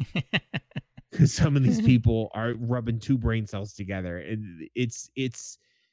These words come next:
Speaker 2: <sighs> you almost feel bad. <laughs> You're like, "I, I mean, I don't know, man."
Speaker 1: Yeah.
Speaker 2: But, um,
Speaker 1: Yeah, I got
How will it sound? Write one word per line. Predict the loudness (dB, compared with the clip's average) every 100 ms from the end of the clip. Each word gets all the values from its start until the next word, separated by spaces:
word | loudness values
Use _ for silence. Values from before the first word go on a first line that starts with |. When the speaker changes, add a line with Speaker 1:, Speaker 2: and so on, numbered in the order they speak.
| _ _ _ _ _ _
Speaker 2:
<sighs> | -20 -14 -4 -2 -2 0
you | 2
almost | 4 2
feel | 0 -4
bad. | -4 -6 -6 -12 _ _ _ _ _ _ _
<laughs> | 2 2 2
You're | 2 4 2 2 0 0
like, | -2
"I, | -4 -4
I | -2
mean, | 0 2
I | 0
don't | -2
know, | -8 -12
man." | -10 -10 -10 -14 -20 -20 -20 _ -20 -10
Speaker 1:
Yeah. | -4 -2
Speaker 2:
But, | -2 -4
um, | -8 -10 -12 -12 -14 _ _ _ _
Speaker 1:
Yeah, | -2 -2
I | -2 -2
got | -2 -4